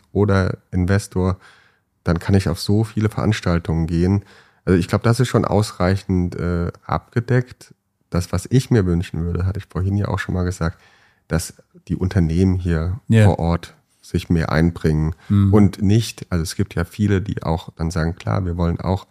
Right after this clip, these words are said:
Speaker 1: so einen Venture-Arm haben,
Speaker 2: Mhm.
Speaker 1: dann aber nicht zu Hause in Hannover bleiben, sondern dafür dann nochmal Niederlassung in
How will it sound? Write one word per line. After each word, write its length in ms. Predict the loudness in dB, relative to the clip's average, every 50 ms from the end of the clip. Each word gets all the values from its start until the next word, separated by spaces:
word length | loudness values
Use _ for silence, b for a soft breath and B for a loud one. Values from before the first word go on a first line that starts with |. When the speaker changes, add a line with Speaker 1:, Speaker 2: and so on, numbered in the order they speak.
| b b b b b
Speaker 1:
so 140 | b -4 -2
einen 160 | 0 0 2
Venture-Arm 800 | 2 2 2 0 0 0 -2 -2 -2 -2 0 0 0 0 0 0
haben, 380 | -2 -2 0 2 2 2 2 0 b b b b
Speaker 2:
Mhm. 240 | 2 4 4 4
Speaker 1:
dann 120 | 4 4 4
aber 240 | 4 4 4 4 4
nicht 320 | 4 4 2 0 -6 -12
zu 180 | -8 -6 -4 -2
Hause 400 | 0 2 2 2 2 0 0 0
in 160 | 0 0 0
Hannover 360 | 2 2 2 2 2 2 0
bleiben, 340 | 0 -2 -4 -2 0 0 2
sondern 260 | 2 2 2 0 0
dafür 400 | 0 0 0 0 0 0 -2 0
dann 180 | 0 0 -2 -2
nochmal 460 | -2 -4 -4 -4 -4 -2 -2 -2 -2
Niederlassung 680 | -2 -2 -2 -2 -2 -2 -4 -6 -6 -4 -4 -4 -4 -2
in 240 | -2 -2 -2 -2